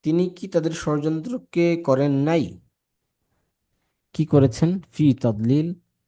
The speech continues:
নস্যাৎ করে দেন নাই? তিনি কি তাদের ষড়যন্ত্রকে নস্যাৎ করে দেন নাই?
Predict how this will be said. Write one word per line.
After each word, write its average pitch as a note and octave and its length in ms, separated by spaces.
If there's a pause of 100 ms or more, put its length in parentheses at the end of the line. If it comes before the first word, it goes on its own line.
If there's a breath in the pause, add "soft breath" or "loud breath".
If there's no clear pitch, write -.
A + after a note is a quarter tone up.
(280)
নস্যাৎ C3 520
করে D3 220
দেন B2+ 180 (100)
নাই? C#3+ 160 (840)
তিনি C#3 200
কি F3 160
তাদের B2+ 240
ষড়যন্ত্রকে B2+ 800
নস্যাৎ A2 460
করে C#3+ 180
দেন D3+ 160
নাই? E3 260